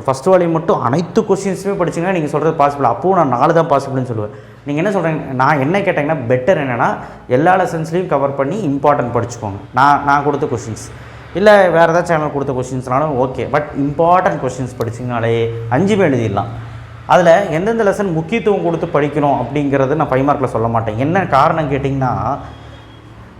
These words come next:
ஃபிசிக்ஸை பொறுத்த வரைக்கும் ஒரு லெசன்ல புக் பேக்கே ஐம்பது, நாற்பது கொஸ்டின் இருக்கும். ஆனா நான் கொடுத்தது,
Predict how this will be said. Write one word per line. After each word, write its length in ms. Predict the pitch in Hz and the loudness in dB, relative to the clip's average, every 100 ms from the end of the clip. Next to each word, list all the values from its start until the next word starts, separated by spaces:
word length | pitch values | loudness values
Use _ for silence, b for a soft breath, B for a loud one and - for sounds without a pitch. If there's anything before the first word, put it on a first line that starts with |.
| - | -4
ஃபிசிக்ஸை 340 | 160 233 - | 0 2 2
பொறுத்த 280 | 220 180 165 | 2 2 2
வரைக்கும் 260 | 170 165 175 | 2 2 2
ஒரு 100 | 143 | 2
லெசன்ல 560 | 185 165 165 127 123 156 - - | 0 -2 -2 0 0 -2 -6 -6
புக் 140 | 139 139 | -6 0
பேக்கே 260 | 190 190 190 | 0 2 2
ஐம்பது, 460 | 165 135 165 175 | 0 2 2 2
நாற்பது 380 | 156 143 135 131 | 2 0 -2 -2
கொஸ்டின் 160 | 127 135 | -4 -4
இருக்கும். 260 | 113 104 | -6 -6
ஆனா 180 | 110 131 | -2 0
நான் 260 | 127 151 175 | 2 0 0
கொடுத்தது, 680 | 170 170 180 113 135 170 | 0 0 0 2 0 0